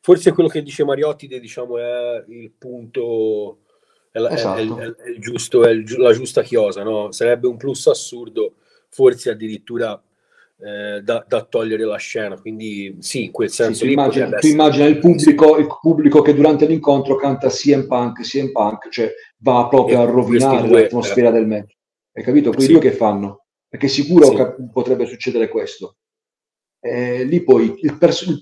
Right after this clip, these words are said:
Speaker 2: il, poi il protagonista principale chi è lì? È C M Punk. E, e ci abbiamo invece a WrestleMania un incontro titolato per il campione del mondo. Ecco,
Speaker 1: Sì.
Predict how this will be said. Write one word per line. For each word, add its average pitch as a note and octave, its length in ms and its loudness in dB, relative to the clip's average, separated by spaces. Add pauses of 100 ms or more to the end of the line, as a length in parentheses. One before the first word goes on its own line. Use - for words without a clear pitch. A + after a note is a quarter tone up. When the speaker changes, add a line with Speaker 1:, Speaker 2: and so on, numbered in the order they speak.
Speaker 2:
il, D#3 100 -2
poi D#3 340 6
il B2+ 160 -6 (140)
protagonista D#3 520 0
principale D3+ 480 0
chi A2+ 140 -4
è G#2+ 60 0
lì? F#2+ 200 -10 (560)
È A2 120 -16
C - 180 -8
M G2+ 80 -8
Punk. G#2 420 -8 (720)
E, B2 320 -8
e D3 160 0
ci F3 80 0
abbiamo C#3+ 320 4
invece C3+ 280 2
a C3 40 2
WrestleMania D3 600 2
un C#3 80 0
incontro A#2 720 -2 (160)
titolato G#2+ 800 2 (180)
per A#2+ 140 0
il A#2+ 100 -2
campione A2+ 400 -4
del G#2 140 -6
mondo. G2+ 460 -6 (760)
Ecco, B2 220 -2
Speaker 1:
Sì. A#2 280 0